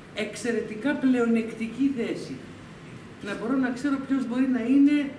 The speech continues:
ως σύστημα και οικονομικό και πολιτικό και από ταξική σκοπιά ο εχθρός ο πραγματικός της παιδείας και του πολιτισμού.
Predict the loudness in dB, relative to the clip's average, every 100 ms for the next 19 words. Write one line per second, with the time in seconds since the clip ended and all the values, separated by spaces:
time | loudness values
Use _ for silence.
0 | -16 -18 -20 -12 -10 -8 -8 0 4 4
1 | 2 0 0 0 -8 -16 -18 -18 -6 0
2 | 0 2 -2 -2 -4 -6 -6 -6 -2 0
3 | 0 -2 -4 -6 -8 -4 -4 -6 -12 -18
4 | -18 -18 -8 0 2 2 -2 -8 -10 -8
5 | -8 -8 -8 -10 -6 -4 -4 -6 -6 -2
6 | 0 0 -2 -6 -14 -18 -4 0 0 -2
7 | -2 -2 -2 -6 -4 -4 -4 -6 -6 -6
8 | -2 -2 -2 -4 -4 -6 -6 -8